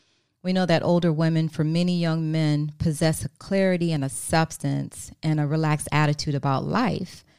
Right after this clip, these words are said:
And I guess so. By the time you're in your forties or fifties, you pretty much have some things figured out and your confidence is, is just,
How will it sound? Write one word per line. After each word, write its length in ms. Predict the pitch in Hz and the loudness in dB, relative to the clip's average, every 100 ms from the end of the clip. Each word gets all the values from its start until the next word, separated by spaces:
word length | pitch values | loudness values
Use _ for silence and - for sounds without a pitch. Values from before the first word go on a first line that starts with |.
| _ _ _ _ - | _ _ _ _ -2
And 160 | 226 226 | 2 4
I 60 | |
guess 300 | 220 226 220 | 4 4 2
so. 420 | - 254 180 147 160 | 2 2 2 0 0
By 160 | 160 165 | 2 4
the 80 | 170 | 2
time 280 | - 190 196 | 0 0 2
you're 120 | 190 | 2
in 80 | 180 | 0
your 100 | 170 | -2
forties 420 | - 185 185 180 | -2 0 2 0
or 80 | 156 | -2
fifties, 720 | - 220 226 156 156 156 160 | -2 -2 0 0 0 0 -2
you 260 | 160 156 147 | -2 -2 -2
pretty 220 | - 175 | 0 0
much 240 | 165 160 | 0 0
have 180 | - 156 | 0 0
some 160 | - 156 | 0 -2
things 320 | 156 151 147 | 0 -2 -2
figured 320 | - 147 143 | -2 0 0
out 220 | 143 165 | 0 0
and 140 | 170 147 | 0 0
your 180 | 139 - - | -2 -4 -8
confidence 720 | - 147 151 156 156 151 - | -2 -2 0 0 0 0 -2
is, 480 | 143 135 135 - - | -4 -4 -6 -10 -8
is 320 | 143 135 139 | -6 -6 -8
just, 640 | - 147 143 139 - - | -8 -4 -2 -4 -8 -12